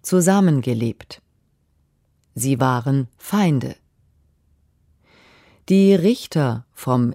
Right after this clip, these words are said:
Internationalen Strafgerichtshof sind sich sicher, Praljak hat viele Grausamkeiten in dem Bürgerkrieg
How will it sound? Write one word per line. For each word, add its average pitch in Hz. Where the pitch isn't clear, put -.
Internationalen 139
Strafgerichtshof 131
sind 156
sich 147
sicher, 139
Praljak 139
hat -
viele 196
Grausamkeiten 135
in 139
dem 131
Bürgerkrieg 139